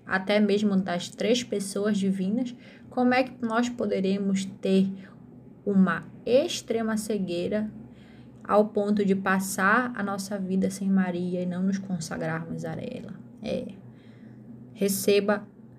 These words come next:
a exortação de São Luís de Montfort.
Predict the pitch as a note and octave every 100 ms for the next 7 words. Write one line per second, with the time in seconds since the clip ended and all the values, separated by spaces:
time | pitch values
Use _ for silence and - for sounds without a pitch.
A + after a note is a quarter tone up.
0 | - - - - F#3+ F#3+ G3 F#3+ F#3+ F#3
1 | - F#3 F3+ F3+ - F3+ F3 F3 F3 F3+
2 | F#3 - D#3